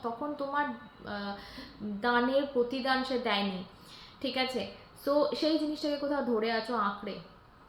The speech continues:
এটা কিন্তু ঠিক না, একদম না। কারণ নতুন, আহ, যদি তুমি পুরনো জিনিস ধরে রাখো না ভেতর,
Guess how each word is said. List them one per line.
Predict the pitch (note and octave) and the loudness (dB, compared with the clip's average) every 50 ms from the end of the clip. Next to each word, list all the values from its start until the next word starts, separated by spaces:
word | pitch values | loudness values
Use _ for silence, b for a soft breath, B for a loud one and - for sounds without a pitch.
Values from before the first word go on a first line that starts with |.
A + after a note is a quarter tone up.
| - - - - - - | -20 -20 -20 -14 -8 -4
এটা | B3+ C#4 D4 | -2 0 0
কিন্তু | D4 D4+ C4+ C4 A#3+ | 0 -2 -4 -4 -6
ঠিক | - G#3 - - | -4 -6 -8 -6
না, | F#3+ - - - - - - - - - - - - - - - - - - - - - - - - - - - - - - | -8 -10 -10 -10 -14 -18 -20 -20 -20 -20 -20 -20 -20 -20 -20 -20 -20 -20 -20 -20 -20 -20 -20 -20 -20 -20 -20 -20 -20 -12 -8
একদম | G3+ G#3 G3+ G3+ - G#3 | -8 -8 -8 -8 -6 -6
না। | F#3+ F3+ F3 - - - - - B B B B B B B B B B - | -6 -6 -6 -8 -12 -16 -18 -20 B B B B B B B B B B 0
কারণ | - C#4+ D4+ F4+ F4+ F4 D#4+ | 4 4 6 6 6 4 4
নতুন, | D4+ C#4+ - - E4+ F4 F4+ F4 - - | 2 0 0 0 0 0 0 -2 -2 0
আহ, | - A#3 A#3 | 0 0 0
যদি | - C#4+ D4 C#4+ F4 | 0 -2 2 2 2
তুমি | F4 F4+ F#4+ F4+ G4 G4+ F4 - - - - | 2 2 2 0 2 0 -2 -2 -6 -4 -2
পুরনো | D#4 D4+ D#4 E4+ F4+ F#4+ F4+ | 0 2 2 2 2 0 0
জিনিস | F#4 F4 F#4 F4+ E4+ C4 | 2 2 2 2 2 0
ধরে | C#4+ C#4+ B3+ C4+ | 0 0 0 2
রাখো | C4+ C4+ B3 A3+ - A#3+ A#3+ | 2 2 0 0 0 0 0
না | A#3 A#3 A#3 | 0 0 0
ভেতর, | A#3 A#3+ A3+ - G#3+ | 0 0 0 -2 -4